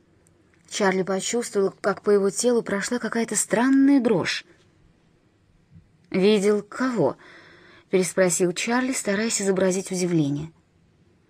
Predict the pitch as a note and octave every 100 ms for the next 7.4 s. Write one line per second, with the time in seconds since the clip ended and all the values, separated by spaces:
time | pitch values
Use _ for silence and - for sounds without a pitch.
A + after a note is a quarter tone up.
0 | _ _ _ _ _ _ - A3 - D#4
1 | - A3 G3+ - A3 G#3+ A#3+ B3 F3+ F3
2 | E3 - G#3+ A#3 - - - G3 G3+ G3+
3 | G3+ G3+ G3+ - G3 - F#3 F3 F3+ E3
4 | D#3+ D#3+ G3 B3 - - - - - D4+
5 | D4 B3+ - C#4+ C#4+ C4+ A3+ A3+ A3+ C4+
6 | C4 - A3+ A3 A#3+ B3 - - - B3+
7 | - F#3 C#3+ D3+